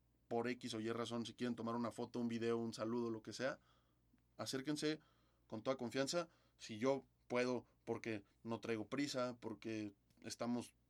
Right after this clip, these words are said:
no sé, en un momento de ocio, con muchísimo gusto, güey. La neta es que está bien perro que reconozcan tu trabajo, güey. Porque al final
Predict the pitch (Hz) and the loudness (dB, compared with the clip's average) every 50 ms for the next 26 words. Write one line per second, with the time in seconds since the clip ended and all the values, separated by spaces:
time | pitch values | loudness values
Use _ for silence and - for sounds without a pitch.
0 | - - 113 110 98 - 117 113 110 110 110 117 117 117 117 117 113 113 117 117 | -10 -6 -6 -6 -4 -2 -2 0 0 0 0 0 0 2 2 2 2 2 0 0
1 | 117 117 113 107 110 110 113 117 - - 131 151 - - _ _ _ _ _ _ | 0 0 0 2 2 2 2 2 0 0 -2 -2 -4 -8 _ _ _ _ _ _
2 | _ _ _ - - 117 127 135 127 - 147 139 151 147 127 117 117 127 123 - | _ _ _ -4 0 0 2 2 2 2 0 2 2 2 2 2 2 0 0 -2
3 | - 107 101 104 107 107 110 113 120 - - 135 131 - - - 120 113 - - | -4 -6 -4 -4 -2 -2 -2 -2 -2 -2 -2 -2 -4 -2 -2 -2 -4 -4 -2 -2
4 | 117 113 113 120 117 120 131 135 135 131 127 120 - 127 123 123 127 156 175 185 | 0 0 0 0 0 2 2 2 2 2 0 -2 -2 -2 0 0 -2 -4 -4 -6
5 | - - - - - - _ _ - - 117 113 120 113 - 120 120 120 123 - | -8 -16 -20 -20 -20 -20 _ _ -6 -4 -2 -2 -2 -2 0 0 0 0 0 -2
6 | - 131 131 135 139 139 _ _ _ _ _ _ _ - 131 120 - 120 113 113 | 0 0 0 0 -2 -4 _ _ _ _ _ _ _ -4 -2 0 2 4 4 4
7 | 113 123 131 131 - - 120 113 104 104 107 107 101 - _ _ _ _ _ _ | 6 4 2 2 0 0 -2 -2 -2 -2 -4 -6 -8 -10 _ _ _ _ _ _
8 | - 127 120 - 127 127 - - - - 117 117 117 - 120 120 127 139 151 165 | -4 -4 -4 -2 -2 -4 -4 -2 0 0 0 2 2 0 0 4 4 4 4 2
9 | 165 | 0